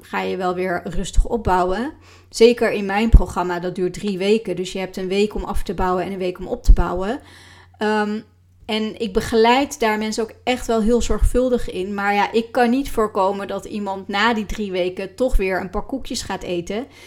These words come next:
Dus als dat patronen zijn die, eh, er gewoon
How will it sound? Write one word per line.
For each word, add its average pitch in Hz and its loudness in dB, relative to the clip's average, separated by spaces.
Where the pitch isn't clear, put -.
Dus 208 -4
als 254 4
dat 196 -4
patronen 269 6
zijn 214 2
die, 262 0
eh, 220 2
er 220 0
gewoon 226 0